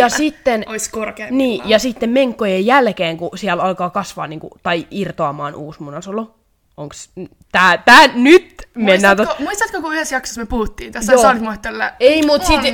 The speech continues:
Speaker 1: ei, mut kun sieltähän irtoaa se li-, limakalvoja tulee, ne menkat. Mutta niin, niin menkkojen jälkeen sitten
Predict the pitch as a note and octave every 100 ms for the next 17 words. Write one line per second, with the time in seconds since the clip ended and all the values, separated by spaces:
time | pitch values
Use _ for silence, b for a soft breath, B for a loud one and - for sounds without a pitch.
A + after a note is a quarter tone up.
0 | C4 D#4+ D4+ A#3+ A3+ A3 - - G#3 F#3+
1 | A3 F#3+ G3 F#3+ F3+ E3 D#3 D#3+ E3 -
2 | B3+ B3+ D4+ D4 A#3+ G3+ E3+ E3 D3 D3
3 | D3+ _ - D#3+ C#3+ A#2 - - B B
4 | B B3+ C4 A#3 G3 - G#3 G3+ F3+ F#3+
5 | F#3+ A3 A3+ A3+ F#3 G3+ G#3+ F3 D3+ D#3+
6 | E3 - E3 D#3+